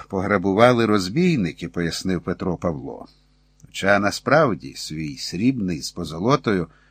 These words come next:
освячений свого часу раз попом і раз ксьондзом хрестик з ланцюжком, він ще в Білій церкві обміняв на півторби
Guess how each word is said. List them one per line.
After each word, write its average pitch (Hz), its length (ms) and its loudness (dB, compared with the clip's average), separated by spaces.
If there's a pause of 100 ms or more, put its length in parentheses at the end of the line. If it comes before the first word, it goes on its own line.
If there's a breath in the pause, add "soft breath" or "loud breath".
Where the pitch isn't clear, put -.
(180 soft breath)
освячений 98 580 0
свого 98 240 -4
часу 98 420 0
раз 92 480 2
попом 101 640 2
і 64 160 -10
раз 90 380 -2
ксьондзом 98 760 -2
хрестик 101 580 -4
з 80 60 -10
ланцюжком, 90 720 -2 (480 soft breath)
він 143 120 4
ще 156 220 4
в 139 60 4
Білій 147 320 2
церкві 151 540 0
обміняв 131 600 2
на 123 260 4
півторби 107 720 -2